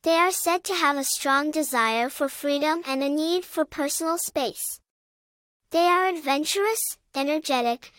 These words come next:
and enjoy experiencing new things. In conclusion, the name Gage is a strong, classic name with a rich history and a cool vibe.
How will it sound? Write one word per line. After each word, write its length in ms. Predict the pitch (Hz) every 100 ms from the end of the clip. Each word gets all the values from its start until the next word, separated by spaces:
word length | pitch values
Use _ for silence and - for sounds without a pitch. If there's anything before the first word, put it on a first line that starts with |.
| _ _
and 160 | 269 277
enjoy 480 | 277 262 294 330 339
experiencing 960 | - - 262 262 277 339 349 370 359
new 200 | 320 311
things. 440 | 311 262 202 - - - _ _ _ _ _ _ _ _ -
In 180 | 320 330
conclusion, 760 | 370 359 349 370 370 320 339 - - _
the 120 | 294
name 360 | 277 302 370 370
Gage 400 | 294 262 262 254
is 160 | 247
a 60 | 262
strong, 560 | - - 262 262 269 339 - - -
classic 500 | 294 294 359 359 311
name 380 | 277 262 285 294
with 180 | 247
a 80 | 226
rich 360 | 233 302 - -
history 500 | 294 - 370 392 427 -
and 160 | 330
a 60 | 330
cool 360 | - 330 302 277
vibe. 380 | 233 196 175